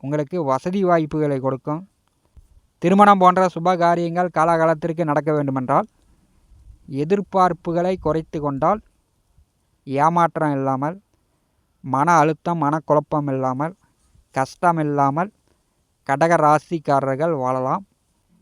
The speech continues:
எதிர்பார்க்க எதிர்பார்க்க பெரும்பாலும் ஏமாற்றங்களே மிஞ்சியிருக்கும். இதை உங்களுடைய அனுபவத்தில் பார்த்து தெரிந்து கொள்ளுங்கள். இந்த காணொளியை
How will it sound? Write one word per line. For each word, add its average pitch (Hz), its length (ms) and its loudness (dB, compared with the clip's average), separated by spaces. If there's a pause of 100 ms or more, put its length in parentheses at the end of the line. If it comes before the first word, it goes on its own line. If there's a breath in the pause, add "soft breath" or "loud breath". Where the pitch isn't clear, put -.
(140)
எதிர்பார்க்க 180 800 2 (100)
எதிர்பார்க்க 175 720 0 (600)
பெரும்பாலும் 160 460 -2 (220)
ஏமாற்றங்களே 165 680 -2
மிஞ்சியிருக்கும். 139 540 -6 (1200)
இதை 151 320 -2
உங்களுடைய 143 320 -2 (100)
அனுபவத்தில் 160 640 -4
பார்த்து 147 320 0 (140)
தெரிந்து 147 340 -4
கொள்ளுங்கள். 131 440 -6 (1080)
இந்த 165 120 2 (100)
காணொளியை 202 420 6